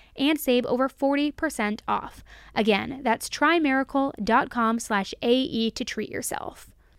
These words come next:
So you have this horrifying scene unraveling, and when the police arrived on the scene, they were met with the most gruesome and horrific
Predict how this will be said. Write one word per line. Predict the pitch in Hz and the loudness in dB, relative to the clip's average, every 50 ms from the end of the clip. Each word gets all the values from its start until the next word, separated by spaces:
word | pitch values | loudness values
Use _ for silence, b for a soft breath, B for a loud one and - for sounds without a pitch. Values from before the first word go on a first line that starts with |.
| _ _ - | _ _ -4
So | - 285 | 4 6
you | 269 277 262 | 6 6 8
have | 240 311 349 349 | 8 6 6 6
this | 339 339 302 - - - _ | 4 2 0 0 -6 -14 _
horrifying | - - 294 302 359 359 262 202 - - - - - - - - 269 - _ - | -6 0 4 6 8 8 8 6 6 2 -6 -6 -6 -10 -10 -10 -12 -12 _ -6
scene | - 247 - 254 220 180 185 - - - _ - | -2 2 2 4 2 2 0 -4 -8 -10 _ 0
unraveling, | 240 247 262 269 240 220 208 208 196 190 185 - - - - 269 - B B B B B | 4 4 4 6 6 8 8 8 6 6 2 -6 -8 -10 -10 -10 -10 B B B B B
and | B 240 240 | B 4 4
when | 247 247 233 | 6 6 4
the | 226 | 4
police | - - 233 226 233 302 339 311 - 277 | 2 2 2 4 6 6 4 4 4 4
arrived | 226 208 196 202 196 | 6 6 6 6 4
on | 208 196 202 | 4 2 2
the | 202 185 | 0 0
scene, | - 214 208 208 214 214 214 - | 0 0 2 2 2 0 0 -2
they | - 202 190 185 214 247 | -4 -2 0 2 4 4
were | 294 330 330 | 4 6 6
met | 285 214 202 208 - - 269 | 6 6 6 4 2 2 0
with | 220 208 - | -2 0 0
the | - 233 220 | 0 0 2
most | 220 220 214 - - 277 247 190 | 2 2 0 0 -4 -10 -12 -8
gruesome | - 185 190 202 240 269 - - 311 311 - | -8 -4 2 2 2 2 4 2 2 2 2
and | - 214 185 | 2 0 0
horrific | - 208 196 185 196 208 - 254 254 262 - | 0 -2 -2 0 0 0 2 2 0 -2 -2